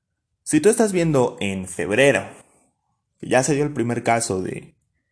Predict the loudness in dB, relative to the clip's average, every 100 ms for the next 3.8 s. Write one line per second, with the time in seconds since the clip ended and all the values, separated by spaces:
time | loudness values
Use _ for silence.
0 | _ _ _ _ _ _ _ -8 -4 -2
1 | 0 0 0 0 -2 -2 -4 -4 -2 -2
2 | -4 -20 _ _ _ _ _ _ _ -20
3 | -6 2 2 2 -4 -10 -16